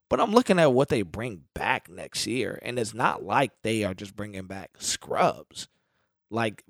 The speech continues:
very favorable schedule, good talent.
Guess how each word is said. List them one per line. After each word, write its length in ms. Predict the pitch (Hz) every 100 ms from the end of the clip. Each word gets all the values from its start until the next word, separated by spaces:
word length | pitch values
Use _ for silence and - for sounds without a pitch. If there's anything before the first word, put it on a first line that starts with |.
| -
very 280 | 113 127
favorable 400 | 160 165 165 165
schedule, 580 | 170 - 104 95 104 107 _ _
good 200 | - 127 -
talent. 500 | 113 107 104 104